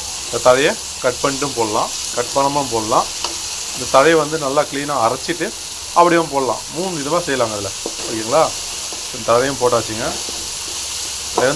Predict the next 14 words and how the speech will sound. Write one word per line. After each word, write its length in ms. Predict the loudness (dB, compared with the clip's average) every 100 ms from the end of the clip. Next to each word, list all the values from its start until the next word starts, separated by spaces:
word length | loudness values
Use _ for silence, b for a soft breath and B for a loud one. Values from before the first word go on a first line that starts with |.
| 2
நல்லா 300 | 2 4 2
ஃப்ரை 160 | 4 4 4
ஆகணும். 240 | 4 -2 -6 -6
இது 100 | -2 0
நல்லா 240 | 4 4
ஃப்ரை 180 | 4 2 4
ஆன 160 | 2 4
லாஸ்ட்டு 440 | 8 8 4 -4 -8 -8 -6
நல்லா 200 | 0 0
வெந்ததுக்கு 340 | 0 -2 -2 -2
அப்புறமா 260 | -2 -2 2
தான் 120 | 0 -2 -8
நம்ம 120 | -6
முட்டையை 220 | 0 0